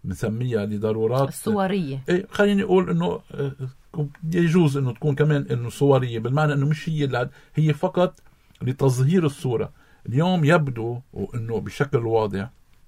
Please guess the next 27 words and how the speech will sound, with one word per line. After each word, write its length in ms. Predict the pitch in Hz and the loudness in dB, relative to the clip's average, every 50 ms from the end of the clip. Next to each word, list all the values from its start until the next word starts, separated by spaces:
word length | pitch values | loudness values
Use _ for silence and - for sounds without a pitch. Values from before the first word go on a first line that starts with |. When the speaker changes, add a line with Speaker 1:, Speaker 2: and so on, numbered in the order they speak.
| _ _ _ _ _ _ _ _ _ _ - - - - - - - | _ _ _ _ _ _ _ _ _ _ -20 -20 -20 -20 -18 -10 -8
Speaker 1:
إنه 160 | 117 113 113 | -4 -2 -2
القطري 420 | 110 107 - 156 156 156 143 143 139 | -2 -2 -2 -2 2 2 4 4 4
ما 140 | 135 151 | 4 4
عنده 320 | 151 151 165 151 127 120 107 | 4 4 2 0 0 -2 -4
شيء 480 | - - 123 120 120 131 135 - - | -6 -8 -8 -6 -4 -4 -4 -4 -6
معين 500 | - 107 104 85 92 123 123 120 113 107 | -8 -8 -8 -6 -6 -6 -4 -2 -2 -4
جاي، 340 | 95 98 107 107 104 98 92 90 - - | -2 -2 -2 -2 -2 -4 -6 -8 -10 -12
جاي 260 | 92 95 113 110 101 | -8 -6 -4 -4 -2
يبلغه، 540 | 95 95 90 101 101 95 92 87 - 80 76 - _ _ _ _ _ _ _ - | -4 -4 -4 -4 -4 -4 -6 -8 -10 -14 -16 -16 _ _ _ _ _ _ _ -12
وما 180 | - 98 123 139 | -4 0 2 2
بعرف 180 | 156 147 135 | 4 2 0
إذا 140 | 127 113 113 | -2 -4 -4
بيسمح 380 | 113 120 135 - - 123 110 120 | -4 -6 -8 -8 -8 -8 -8 -8
لحاله 360 | 113 113 - 185 190 180 123 | -10 -8 -6 -4 -4 -2 -4
القطري 380 | 110 - 139 135 - 101 98 - | -4 -6 -6 -6 -4 -6 -6 -6
أصلًا 360 | - 110 - - 92 95 98 | -8 -10 -12 -10 -10 -8 -8
يجي 140 | 90 85 90 | -8 -8 -8
يبلغهم، 440 | - 92 95 101 104 98 73 65 - _ _ _ _ _ _ _ _ _ _ - - | -8 -6 -6 -4 -4 -6 -6 -10 -18 _ _ _ _ _ _ _ _ _ _ -14 -12
لأنه 300 | - 95 92 151 - - | -10 -8 -8 -8 -8 -8
شو 140 | - - 151 | -4 -4 -2
بده 160 | 147 143 139 | -2 0 0
يبلغهم 340 | 135 131 131 135 135 135 127 | 0 0 2 0 0 -2 -2
إذا 140 | 110 107 120 | -4 -4 -4
منه 180 | 131 127 123 | -4 -4 -4
حاكي 280 | 104 - 120 113 - 113 | -6 -8 -8 -8 -6 -4
معهم؟ 260 | 110 117 107 - - - - | -4 -4 -6 -8 -12 -12 -10
Speaker 2:
مم. 220 | 220 214 196 185 | -8 -6 -6 -6